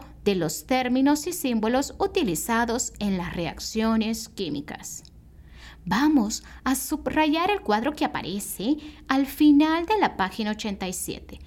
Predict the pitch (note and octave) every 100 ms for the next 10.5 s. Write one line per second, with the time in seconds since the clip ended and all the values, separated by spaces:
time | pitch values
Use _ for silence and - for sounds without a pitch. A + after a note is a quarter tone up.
0 | - - - - - B3+ B3+ - B2 -
1 | - - - - - - - - - -
2 | - - E4 E4 E4+ E4+ F4 F4+ B3+ E3
3 | G3+ - - - A3+ A3+ A3 F#3 F3+ A3+
4 | A#3 D#4 D4+ - A3+ F#3+ F3+ E3 - C4+
5 | C#4+ C4+ C4 C#4 C#4 G3 E3+ G3+ A#3 B3
6 | B3 B3 A#3+ - G3 - - - - -
7 | - - - - - - - A#3 - F#3+
8 | G#3+ F#4+ - A#3 E3+ - - - - A3+
9 | - F#3+ - F#3+ F#3 F3+ D#4+ G4+ D4 A3
10 | D3+ - - C3 B2+